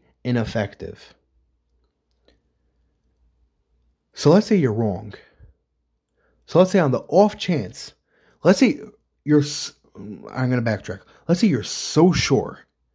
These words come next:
that Joe Biden or Kamala Harris or whoever is gonna be running the country, and that's a scary thought, that we don't know who's gonna be running the country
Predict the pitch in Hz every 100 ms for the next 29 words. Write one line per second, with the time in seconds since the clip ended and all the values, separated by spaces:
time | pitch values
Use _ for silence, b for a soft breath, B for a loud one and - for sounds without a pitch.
0 | _ _ _ _ _ _ 143 120 - _
1 | - 151 160 143 143 139 131 117 117 117
2 | 110 - 127 127 120 117 113 117 113 120
3 | - 139 131 143 143 135 117 110 104 101
4 | 101 98 104 101 104 101 101 107 131 127
5 | 101 - 107 98 - 104 92 101 - 117
6 | 120 147 139 113 107 113 104 117 113 104
7 | 107 107 98 95 107 95 92